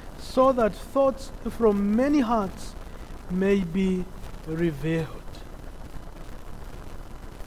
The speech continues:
Simeon is looking at this baby, and he's not just filled with reasons to praise God because God has fulfilled his promise.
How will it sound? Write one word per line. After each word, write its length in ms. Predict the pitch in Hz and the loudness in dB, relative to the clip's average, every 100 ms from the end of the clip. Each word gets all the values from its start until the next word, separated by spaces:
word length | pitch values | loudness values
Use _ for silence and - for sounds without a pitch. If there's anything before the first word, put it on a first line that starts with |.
| - - - - - - - | -10 -10 -10 -12 -12 -12 -12
Simeon 520 | - - 359 370 359 320 | -12 6 6 8 8 8
is 180 | 226 202 | 8 6
looking 380 | 285 311 311 | 6 6 6
at 140 | 254 202 | 6 6
this 200 | 240 - | 2 0
baby, 480 | 160 202 196 147 135 - - - - - - - - - - - - - - - - - - - | 4 6 6 2 -10 -12 -12 -12 -12 -12 -12 -12 -12 -12 -12 -12 -12 -12 -12 -10 -10 -10 -6 2
and 140 | 262 | 6
he's 120 | 269 | 8
not 200 | 294 349 - - - | 8 6 6 -6 0
just 300 | 294 311 - | 4 4 4
filled 500 | - 339 339 330 277 | 2 10 12 12 10
with 180 | 269 - - - | 8 6 0 -2
reasons 840 | 254 277 330 359 269 302 240 226 | 6 12 12 12 10 6 6 6
to 80 | 262 | 2
praise 420 | 196 294 311 262 | 0 4 4 4
God 260 | 180 247 214 | 6 6 6
because 300 | 226 277 269 - - 185 | 4 2 2 0 -2 6
God 240 | 311 339 | 10 12
has 180 | 320 302 | 10 8
fulfilled 520 | 302 285 359 381 294 | 4 6 10 12 10
his 160 | 208 - | 6 4
promise. 560 | - 202 175 156 - | -2 -2 -2 -4 -8